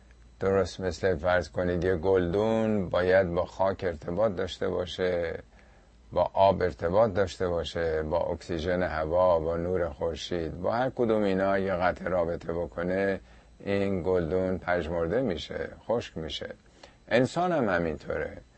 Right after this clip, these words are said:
یه کامپیوتر هم شما اگه به اینترنت وصل نباشین، دیگه ارتباطی با دنیا نمیتونید پیدا بکنید.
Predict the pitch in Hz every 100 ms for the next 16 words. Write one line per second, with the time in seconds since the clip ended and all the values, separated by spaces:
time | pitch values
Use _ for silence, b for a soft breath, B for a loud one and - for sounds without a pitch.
0 | b b b b _ - 107 107 104 101
1 | 101 98 123 123 117 87 98 101 101 95
2 | 92 90 85 - 90 92 82 92 87 -
3 | 90 85 - - 107 104 90 90 90 -
4 | 87 131 131 117 92 90 85 82 82 78
5 | 78 80 78 73 78 80 80 - - -
6 | -